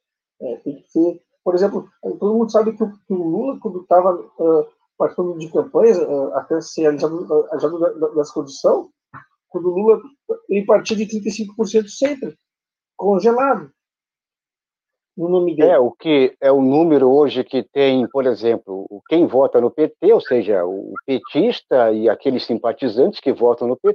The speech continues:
Speaker 2: T, dá mais ou menos essa média aí de trinta por cento. Então, você sai com trinta por cento já garantido,
Speaker 1: Exato.
Speaker 2: e é por isso que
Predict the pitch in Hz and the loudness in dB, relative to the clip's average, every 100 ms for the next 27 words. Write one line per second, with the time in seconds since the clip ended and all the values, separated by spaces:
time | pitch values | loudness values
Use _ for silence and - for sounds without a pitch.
0 | - 180 254 233 226 220 214 208 208 165 | 0 0 0 2 -2 0 0 2 4 6
1 | 220 208 - 180 - 190 139 151 175 143 | 4 2 -2 -4 2 2 4 4 4 4
2 | 156 160 - 143 170 175 220 - 156 117 | 2 0 -2 0 0 -4 -6 -2 0 0
3 | 98 - 131 - 170 - 147 170 165 131 | -2 -10 -8 -4 -2 2 2 4 2 2
4 | 135 127 117 - 113 - 123 113 101 _ | -2 -2 -6 -10 -6 0 0 -2 -10 _
5 | _ _ _ _ - 117 113 113 147 143 | _ _ _ _ -2 0 4 6 6 6
6 | 151 175 262 - _ _ _ _ _ 135 | 4 4 0 -12 _ _ _ _ _ 0
7 | 120 - 117 202 - 135 120 104 | 0 0 0 0 -2 -6 -4 -6